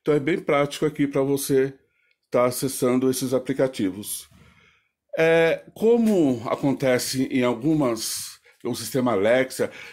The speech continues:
é, se você se perguntar se funciona no, no Alexa, eu não sei porque eu não tenho.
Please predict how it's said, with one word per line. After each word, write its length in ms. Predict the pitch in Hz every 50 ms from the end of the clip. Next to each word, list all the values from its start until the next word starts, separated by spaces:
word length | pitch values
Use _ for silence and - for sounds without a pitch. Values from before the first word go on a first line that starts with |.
| - - - _ _
é, 160 | - 151 151
se 80 | 147 -
você 120 | 180 202 190
se 120 | 185 202
perguntar 420 | 185 196 175 160 - 147 131 127 123
se 100 | - -
funciona 460 | 120 127 127 - - 139 131 127 123
no, 140 | 120 117 113
no 160 | - 110 107
Alexa, 460 | 107 110 127 147 160 156 160 - -
eu 120 | 123 127 131
não 140 | 143 160 156
sei 180 | 160 - 180
porque 180 | 139 147 - 156
eu 40 | 151
não 160 | 160 156 160
tenho. 360 | - 120 104 90 78 67 -